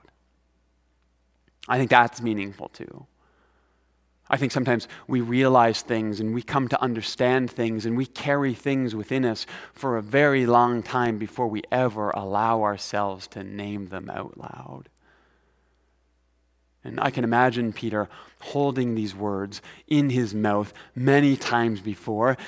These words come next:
maybe around fires and over meals and walking down dusty roads, sitting in crowds, listening to Jesus unfold the kingdom of God for him. I bet Peter had had these words on the tip of his tongue a thousand times before, but never found the courage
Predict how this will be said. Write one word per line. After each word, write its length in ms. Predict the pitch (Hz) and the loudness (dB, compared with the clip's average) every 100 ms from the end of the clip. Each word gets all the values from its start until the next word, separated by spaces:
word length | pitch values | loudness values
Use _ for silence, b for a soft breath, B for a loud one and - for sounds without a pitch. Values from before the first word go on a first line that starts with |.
| B | B
maybe 180 | 135 127 | 2 4
around 400 | 117 131 131 123 | 6 4 4 2
fires 600 | - 143 147 143 143 120 | 6 8 8 4 2 0
and 80 | 117 | -2
over 160 | 107 | 0
meals 500 | 117 147 147 139 127 | 2 4 6 6 4
and 100 | 113 B B | 0 B B
walking 420 | 135 156 147 151 | 2 4 4 2
down 300 | 135 139 139 | 4 4 4
dusty 320 | 131 139 - 135 | 2 2 -2 -2
roads, 420 | 131 139 143 - | 2 4 4 0
sitting 260 | 165 156 | 2 2
in 120 | 151 135 | 2 2
crowds, 340 | 151 143 127 208 190 | 6 6 4 -4 -4
listening 460 | 135 160 - 160 143 | 2 2 2 0 0
to 100 | 131 | -2
Jesus 400 | 139 147 131 117 | 0 0 0 -2
unfold 640 | 117 110 - 139 147 131 | -4 -4 -2 2 2 0
the 60 | 127 | -4
kingdom 420 | - 139 135 123 | -4 0 0 0
of 140 | 110 | -2
God 340 | 123 113 113 104 | 0 2 2 0
for 240 | - 120 | -6 -4
him. 120 | 113 110 208 B - | -4 -6 -10 B 0
I 120 | 160 | 2
bet 160 | 185 | 2
Peter 240 | - 165 135 185 | 2 0 0 -4
had 100 | 135 | -4
had 320 | - - 175 160 | -2 4 6 6
these 220 | 165 123 | 0 2
words 320 | 151 147 135 | 2 4 2
on 60 | 117 | -2
the 60 | |
tip 200 | - 147 | -2 -6
of 80 | 147 | -4
his 100 | 135 | -4
tongue 300 | - 147 123 | 0 0 0
a 40 | |
thousand 640 | 107 - 143 180 175 175 165 | -2 -2 2 2 2 0 -2
times 340 | - 147 151 | -2 -2 -2
before, 400 | 127 127 - 131 | -2 -4 2 2
but 160 | 120 - | 2 0
never 440 | 131 160 165 143 | 0 2 2 2
found 440 | 135 - 139 135 123 | -2 2 4 4 0
the 120 | 113 | -6
courage 460 | - 131 117 113 | -4 0 0 0